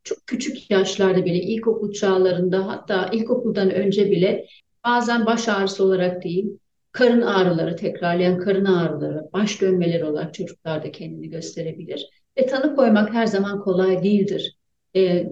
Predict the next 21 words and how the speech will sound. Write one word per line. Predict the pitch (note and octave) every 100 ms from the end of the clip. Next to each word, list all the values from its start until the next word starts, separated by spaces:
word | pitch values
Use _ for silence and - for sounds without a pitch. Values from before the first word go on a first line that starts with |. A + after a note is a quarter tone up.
| F#3+
deneyimli | G3 G#3 G#3 F#3
bir | F#3 - -
uzmanın, | G3+ E3+ F#3 G3 F#3+ -
e, | F#3+ F#3+
mutlaka, | F#3 - E3 - F#3+ G3+ - _ _ _ -
e, | G3+ F#3+ F#3 F3 - -
çocuğu | A3+ G3+ G3
değerlendirmesi | F#3+ F3+ F3 E3+ D#3+ D#3+ -
gerekir. | - D#3 - G3 - - _ _
Ama | - F#3
baş | D4+ D4
ağrısı | B3+ F3+ - E3+
varsa, | F#3 F3 - G3 F3 - _ _ _ _ _ -
çocuk, | A#3+ A3+ -
e, | G#3 G#3 G3 G3 F3+ - _ _ _ _ _ G#3+
bir | G#3+
köşeye | A#3 A3 G#3+
çekiliyorsa, | - G3+ G3+ F3+ F3 -
aktivitesini | - G#3 - G#3 G#3+ - G3 F#3+ F#3
yarıda | F#3 F#3+ G3 F#3+
bırakıyorsa, | E3+ E3+ - E3 - D#3 D3 -